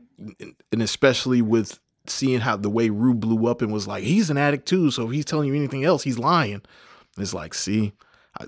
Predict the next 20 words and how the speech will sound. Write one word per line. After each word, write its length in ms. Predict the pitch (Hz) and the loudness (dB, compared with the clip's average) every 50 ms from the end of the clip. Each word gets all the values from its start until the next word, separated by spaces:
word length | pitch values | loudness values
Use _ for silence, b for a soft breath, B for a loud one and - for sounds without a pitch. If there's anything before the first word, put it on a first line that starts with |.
| _ - | _ -8
you 160 | - 101 98 | -6 -4 -4
know, 160 | 90 85 85 82 | -4 -6 -8 -6
I 80 | - 98 | -6 -6
got 240 | 95 - 107 104 104 | -4 -4 -2 -2 0
ahead 220 | 104 135 156 143 | 4 4 4 6
of 100 | 135 120 | 4 2
this 140 | 107 107 104 | 0 -2 -4
shit. 340 | - - - 85 69 - _ _ - | -4 -4 -4 -6 -8 -8 _ _ -6
You 120 | 98 113 | -4 -4
know, 80 | 110 101 | -2 -2
I 160 | - - 120 | -2 -2 0
was 180 | 120 120 107 98 | 2 2 0 0
very 380 | 107 117 113 107 104 101 92 - _ - | -2 -4 -2 -2 -4 -6 -8 -10 _ -4
honest 360 | 104 110 113 110 107 - - - | -2 0 0 -2 -2 -6 -6 -6
up 180 | 107 101 - - | -8 -8 -8 -10
front. 380 | - - - 131 127 110 - - _ _ _ _ _ _ _ _ _ _ _ _ _ _ - | -10 -4 -2 -2 -2 -2 -4 -10 _ _ _ _ _ _ _ _ _ _ _ _ _ _ -8
And 540 | 110 113 107 107 104 101 98 95 92 82 - _ - 110 | -8 -6 -6 -8 -10 -10 -10 -12 -14 -16 -18 _ -10 -2
because 440 | 101 131 117 - - - 147 139 123 | 0 0 0 0 2 2 2 2 2
of 100 | 120 110 | 0 0
that, 300 | 107 107 101 95 90 - | 0 -2 -4 -4 -6 -10